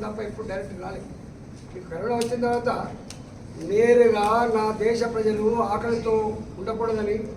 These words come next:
ఐదు కిలోల బియ్యం చొప్పున నెలలకు ఇచ్చి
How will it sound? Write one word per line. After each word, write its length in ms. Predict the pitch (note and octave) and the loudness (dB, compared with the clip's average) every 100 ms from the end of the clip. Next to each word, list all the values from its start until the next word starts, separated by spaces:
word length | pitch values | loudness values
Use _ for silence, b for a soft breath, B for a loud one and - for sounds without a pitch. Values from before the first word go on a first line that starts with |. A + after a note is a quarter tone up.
| - - - - - A3 | -12 -14 -14 -14 -4 -2
ఐదు 140 | A3+ - | 0 -2
కిలోల 200 | A3+ F#3 G3+ | -2 -2 -2
బియ్యం 200 | A#3 A#3 | -2 -2
చొప్పున 340 | A#3 A3 G#3 A3 | -4 -4 -4 -4
నెలలకు 460 | G#3 A3 A3+ - - | -2 -2 -2 -6 -8
ఇచ్చి 180 | - | -10